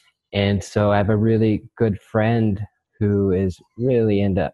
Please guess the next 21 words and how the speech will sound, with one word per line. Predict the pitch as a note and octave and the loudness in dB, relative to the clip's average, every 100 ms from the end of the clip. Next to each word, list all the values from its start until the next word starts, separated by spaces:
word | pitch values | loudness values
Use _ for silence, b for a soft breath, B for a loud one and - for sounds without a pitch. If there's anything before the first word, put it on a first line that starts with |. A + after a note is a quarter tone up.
| _ | _
plant | - F#2 - | -8 -6 -4
medicine | F#2 F#2+ F#2 G2 F#2+ | -4 -2 -4 -4 -2
and | F#2 F2 _ _ | -2 -6 _ _
knows | F#2+ G2+ G2 G2+ - _ _ _ _ _ | -4 -2 0 -2 -10 _ _ _ _ _
more | G2 G2 G2 | -2 2 2
about | G2 G2 - | 2 0 0
different | G2+ F#2 G2 - _ - | -4 -4 -6 -6 _ -8
plants | A2 G2+ G2+ - | -2 0 -2 -4
and | F2+ - | -10 -4
herbs | G2+ G2+ G2 G2 | 0 0 0 -2
and | F2 | -4
their | D#2+ | -2
healing | A2+ A#2 A2 G#2+ | 0 0 0 0
properties, | A2 G2 A2 G2 G2+ F#2+ | 0 0 0 0 0 -2
and | E2+ | -4
he | D#2+ | -6
grows | D2+ G#2+ A2+ G2+ | -2 0 0 0
a | |
lot | G2 G2+ G2+ | 0 0 0
of | F#2+ | 0
'em. | G2 F#2+ F#2+ | 0 -2 -4